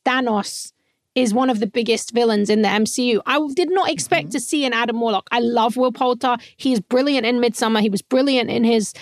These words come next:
Speaker 1: the interactive episode of Black Mirror on Netflix, which is just so interesting. And I would love to see where this is gonna go. I am excited. I will not hold my breath for Bova, but I will scream in the screening if she's there, like I did for Mount Wundagore.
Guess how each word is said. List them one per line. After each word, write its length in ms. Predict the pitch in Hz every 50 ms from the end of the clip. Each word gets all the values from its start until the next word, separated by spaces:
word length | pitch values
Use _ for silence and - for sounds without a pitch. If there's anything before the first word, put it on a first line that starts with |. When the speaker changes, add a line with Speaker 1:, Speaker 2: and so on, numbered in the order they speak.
| - - _ _ -
Speaker 1:
the 80 | 277 -
interactive 540 | - 254 226 240 247 233 - 226 - 247 240
episode 460 | 240 240 - - - 240 233 226 214
of 180 | 226 196 -
Black 240 | - - 214 226 233
Mirror 280 | 233 220 226 226 226 226
on 100 | 220 214
Netflix, 440 | 214 220 208 208 - 226 - - -
which 140 | 214 - -
is 40 | -
just 320 | - 214 - - - -
so 260 | - 269 247 233 220
interesting. 800 | 220 208 220 220 - - 196 196 - - - 202 202 196 208 - - - - - - - - _ _ -
And 220 | 269 277 277 269 - _
I 340 | 269 302 311 339 339 339 330
would 260 | 285 302 311 311 262 - 285
love 320 | 277 285 285 285 277 -
to 100 | - 320
see 240 | 254 - - 302 302
where 160 | 285 285 269
this 160 | 277 277 254
is 140 | 294 247 -
gonna 200 | - 285 277 277 240
go. 360 | 339 349 370 339 277 285 262 - _ _ _ _ _ _ -
I 420 | 302 302 320 311 320 320 320 294 - _ -
am 140 | 294 311 311
excited. 920 | - - - - - 339 320 330 330 254 - - 339 339 330 - - - _ _ _ _ _
I 120 | 269 285
will 160 | 285 254 294 302
not 240 | 320 320 - -
hold 180 | - 311 302 302
my 160 | 302 285 269
breath 380 | 240 220 254 254 269 262 - -
for 100 | 269 247
Bova, 380 | 240 269 262 262 254 269 262
but 140 | 233 240 220 -
I 100 | 226 233
will 260 | 208 226 233 233 226 220
scream 420 | - - - 233 226 226 214 214
in 240 | - 190 214 214 208
the 80 | 196
screening 400 | 190 - - 208 202 196 196 190
if 80 | 180 180
she's 240 | - - 208 196 196
there, 220 | 208 190 185 175
like 180 | 185 185 - -
I 80 | 190
did 180 | 185 180 185 180
for 120 | - 190
Mount 200 | 180 170 147 -
Wundagore. 380 | 120 151 147 - - - -